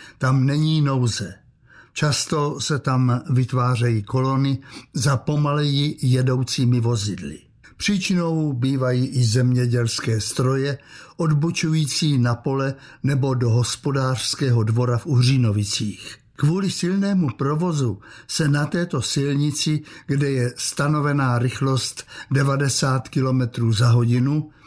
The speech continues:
pomalejší vozidlo obtížně předjíždí. Zvláště ve špičkách, kdy se ve fabrikách střídají směny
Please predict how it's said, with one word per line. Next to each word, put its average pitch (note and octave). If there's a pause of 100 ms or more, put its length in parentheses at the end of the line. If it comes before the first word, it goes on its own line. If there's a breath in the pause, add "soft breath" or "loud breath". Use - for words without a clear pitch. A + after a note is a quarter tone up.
(120 loud breath)
pomalejší B2+
vozidlo C3 (300 loud breath)
obtížně D#3
předjíždí. G#2+ (580 loud breath)
Zvláště D#3
ve D3+
špičkách, - (320 loud breath)
kdy C#3+
se C3
ve A#2+
fabrikách C#3 (180 loud breath)
střídají C#3+
směny B2+